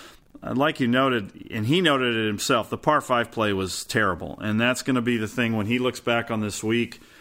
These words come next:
He really did have a chance as an amateur to contend i-, had he played the par fives better and he'd studied the course so much. It's such a key.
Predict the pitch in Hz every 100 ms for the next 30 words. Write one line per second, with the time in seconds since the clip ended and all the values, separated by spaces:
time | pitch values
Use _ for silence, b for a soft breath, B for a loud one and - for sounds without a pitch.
0 | b b b b - - 113 135 151 131
1 | 143 143 120 131 120 120 110 - 123 123
2 | - 107 107 107 110 107 104 98 113 98
3 | 117 117 113 - 113 - 110 117 117 131
4 | 123 117 113 107 - 107 98 117 131 117
5 | 110 101 101 101 107 - - 131 135 123
6 | - 117 107 - 110 104 104 98 - B
7 | B B 113 - 131 131 135 120 - 117
8 | 110 107